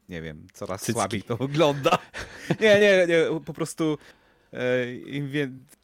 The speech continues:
Speaker 1: te jednak, nie wiem, mam wrażenie, że to jednak nie dorasta do triple A, a jednak się starają, iż, im bliżej postaci się pokazują te kamery, tym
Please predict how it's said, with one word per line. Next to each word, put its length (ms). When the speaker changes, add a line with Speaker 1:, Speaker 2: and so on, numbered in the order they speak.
Speaker 1:
te 380
jednak, 640
nie 140
wiem, 280
mam 200
wrażenie, 380
że 100
to 100
jednak 300
nie 80
dorasta 380
do 120
triple 540
A, 80
a 80
jednak 300
się 140
starają, 500
iż, 280
im 200
bliżej 440
postaci 500
się 120
pokazują 540
te 100
kamery, 400
tym 240